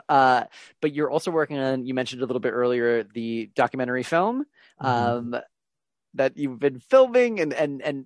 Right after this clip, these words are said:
Speaker 1: that must be a little bit of a different experience than even what you're used to in terms of story, live storytelling or the podcast or anything else. So I'd love to hear a little bit, like, what the experience has been like for you with that and what parts, it, if it,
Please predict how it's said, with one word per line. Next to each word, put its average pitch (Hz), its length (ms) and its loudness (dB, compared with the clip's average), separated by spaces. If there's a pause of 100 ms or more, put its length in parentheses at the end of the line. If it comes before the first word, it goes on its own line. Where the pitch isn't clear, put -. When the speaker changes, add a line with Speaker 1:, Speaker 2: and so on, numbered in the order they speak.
Speaker 1:
that 170 220 2 (120)
must 175 260 -2
be 170 100 0
a 151 40 4
little 151 220 0 (360)
bit 143 120 0
of 127 60 -4
a 127 40 -4
different 131 320 -6
experience 123 560 -2
than 131 80 -8
even 139 160 -2
what 127 160 -2
you're 139 300 -2
used 123 340 -6
to 127 160 -2
in 127 80 -2
terms 123 340 -8
of 120 280 -2
story, 139 480 0
live 135 400 2
storytelling 127 960 0
or 113 320 -4
the - 80 -12
podcast 123 720 0
or 123 60 -6
anything 120 240 -8
else. 120 180 -4
So 127 80 -6
I'd 123 80 -4
love 135 220 -4
to 170 80 -12
hear 151 100 -2
a 147 40 2
little 123 120 -4
bit, 117 140 -2
like, 113 160 -6
what 120 160 -4
the 117 140 -8
experience 113 520 -10
has 120 80 -14
been 117 140 -12
like 113 160 -12
for - 160 -10
you 110 160 -8
with 110 160 -10
that 110 180 -6
and 120 80 -10
what 120 160 -6
parts, - 280 -8
it, - 80 -10 (420)
if 156 160 0
it, - 160 0